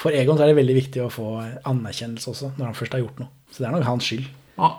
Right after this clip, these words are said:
Speaker 2: eh, han Mozzarella beordrer i hvert fall «give them the full treatment».
Speaker 1: Men Olsmannen får ikke opp den kassa.
Speaker 2: Så fortsatt inne på kaféen.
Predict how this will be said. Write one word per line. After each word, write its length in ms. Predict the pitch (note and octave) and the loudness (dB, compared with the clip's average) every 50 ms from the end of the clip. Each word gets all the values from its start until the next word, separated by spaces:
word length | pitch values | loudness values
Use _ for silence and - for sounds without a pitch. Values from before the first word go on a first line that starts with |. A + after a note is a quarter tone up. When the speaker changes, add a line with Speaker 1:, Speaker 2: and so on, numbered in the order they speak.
| - | -8
Speaker 2:
eh, 260 | - D#3+ D#3 E3 D#3+ D#3+ D#3+ | -4 0 2 4 4 4 6
han 260 | D#3 D#3 D#3+ D#3+ D#3+ D#3+ D#3 D#3 D#3 | 6 6 6 6 4 4 2 4 4
Mozzarella 500 | D#3+ D#3+ D#3 - F3 D#3+ D3 C#3+ D3+ D#3+ D#3+ | 4 4 4 4 4 4 6 6 6 4 6
beordrer 600 | D#3+ D#3+ D#3 D#3 D3+ D3+ D3 C#3+ C#3 C#3+ C3 D3 | 6 6 6 6 6 2 2 2 0 2 4 4
i 60 | D3 D3 | 6 6
hvert 140 | C#3+ C3+ C#3 | 4 4 2
fall 320 | D3 D3 C#3+ C#3+ C#3+ C#3+ C#3+ D3 D3 C#3+ | 2 2 4 4 2 2 0 0 0 0
«give 160 | C#3 C#3 C#3 | -2 0 0
them 160 | D3 C#3+ D3 | 0 0 2
the 80 | C#3+ D3 | 0 0
full 260 | C#3 - D3+ C#3 C#3+ C#3 - - | 0 0 0 0 0 -2 -2 -2
treatment». 420 | D3 C#3 C#3 - D#3+ D#3+ D#3+ - - - - _ _ _ _ _ | -2 -2 -2 -2 -2 -2 -2 -4 -10 -20 -20 _ _ _ _ _
Speaker 1:
Men 280 | E3+ E3 E3 E3 E3 F3 - - - - _ _ | 6 8 8 8 6 4 2 -6 -12 -20 _ _
Olsmannen 340 | - E3 C#3 C3+ D#3+ D#3 E3+ E3 | 4 4 6 8 6 6 6 6
får 180 | - C#3+ C3+ | 8 6 6
ikke 100 | C3+ C#3 | 6 6
opp 160 | C3+ C3 - | 2 0 0
den 160 | - B2+ A#2 - | 0 0 2 2
kassa. 300 | D3+ C#3 B2+ A2 A2 - _ _ _ _ _ | 2 2 2 -2 -4 -6 _ _ _ _ _
Speaker 2:
Så 140 | - - D#3 | -14 -14 -4
fortsatt 340 | - D#3+ D#3 D#3+ F#3 F#3 F3 | -2 -2 0 2 2 4 4
inne 100 | D#3 D3 | 4 2
på 80 | D3+ D#3 | 2 2
kaféen. 340 | D#3+ D3 D3 C3+ C3 C3 B2+ | 2 2 2 0 0 0 -2